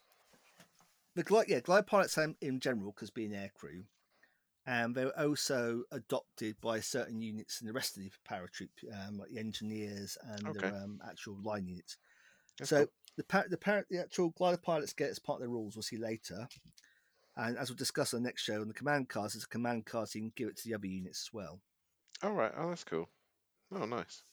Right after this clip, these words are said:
Speaker 1: Yeah.
Speaker 2: Cool. But the rest of them are
Speaker 1: Um,
Speaker 2: all, all stuff we've seen before, right? 'Cause you got pe-, uh, petards and things like that. So
Speaker 1: Yeah.
Speaker 2: that's
Speaker 1: I think that
Speaker 2: might
Speaker 1: only
Speaker 2: target
Speaker 1: truly new, there's a two new ones, which is rear firing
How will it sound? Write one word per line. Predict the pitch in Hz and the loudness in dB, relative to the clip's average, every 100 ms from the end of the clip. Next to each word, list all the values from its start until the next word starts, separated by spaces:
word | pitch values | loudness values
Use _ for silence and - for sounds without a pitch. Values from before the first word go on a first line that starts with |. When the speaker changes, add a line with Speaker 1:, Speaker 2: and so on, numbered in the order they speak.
| - | -10
Speaker 1:
Yeah. | 110 - _ _ _ _ _ _ _ _ _ - | -10 -10 _ _ _ _ _ _ _ _ _ -2
Speaker 2:
Cool. | 208 - - - - - | 0 0 -4 -18 -18 -2
But | - 143 | 2 6
the | |
rest | 151 151 | 6 6
of | 147 | 4
them | 143 | 6
are | 127 | 6
Speaker 1:
Um, | 127 | 6
Speaker 2:
all, | 123 120 - | 4 2 2
all | 127 | 2
stuff | - 113 - | 0 -4 -4
we've | 101 | -6
seen | 107 | -6
before, | 104 - 98 | -6 -2 2
right? | 87 87 | 4 2
'Cause | - 95 | -2 -6
you | 98 | -2
got | 98 - - - - - - - | -2 -4 -10 -18 -18 -20 -18 -4
pe-, | 95 92 98 | -4 0 2
uh, | 95 | 2
petards | - 98 - 90 87 82 - | 2 -4 2 4 4 0 -4
and | 82 82 - - - - - - - - | -10 -10 -14 -20 -18 -20 -20 -20 -20 -8
things | 104 85 | -6 -2
like | - - | 0 2
that. | 87 69 - - | 2 0 -6 -16
So | - 95 - _ _ _ _ _ - | -8 -8 -8 _ _ _ _ _ -2
Speaker 1:
Yeah. | 123 | 0
Speaker 2:
that's | - - - - | 0 -4 -10 -4
Speaker 1:
I | |
think | 202 185 | -2 0
that | - - _ _ - | -2 -6 _ _ 6
Speaker 2:
might | 202 | 8
Speaker 1:
only | 208 190 | 8 6
Speaker 2:
target | 180 165 | 2 0
Speaker 1:
truly | - 185 147 120 | 0 0 0 0
new, | 113 113 - | -2 -2 -2
there's | 143 | 2
a | 185 170 | 4 4
two | - 202 185 | 0 -2 0
new | 165 139 | 2 2
ones, | 110 113 110 | 2 -2 -2
which | 107 - | -6 -6
is | - | -2
rear | - 170 156 | 6 6 6
firing | - 160 143 127 120 | 8 8 8 6 2